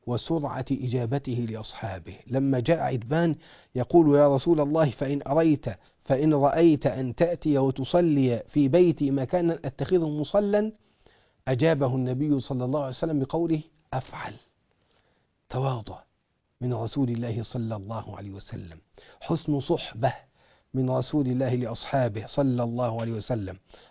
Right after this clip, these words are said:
أيضا من الدروس والعبر حبه للإيثار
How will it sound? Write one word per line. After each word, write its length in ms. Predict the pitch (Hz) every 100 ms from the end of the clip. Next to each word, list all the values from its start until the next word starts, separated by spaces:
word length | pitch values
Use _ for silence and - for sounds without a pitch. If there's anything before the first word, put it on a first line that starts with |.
| -
أيضا 220 | 208 190
من 120 | 165
الدروس 360 | 156 135 175 -
والعبر 460 | 147 160 170 160 - _ _ _ _ _ _ _
حبه 600 | - - 185 147 147 139 139
للإيثار 760 | 147 139 135 123 143 117 101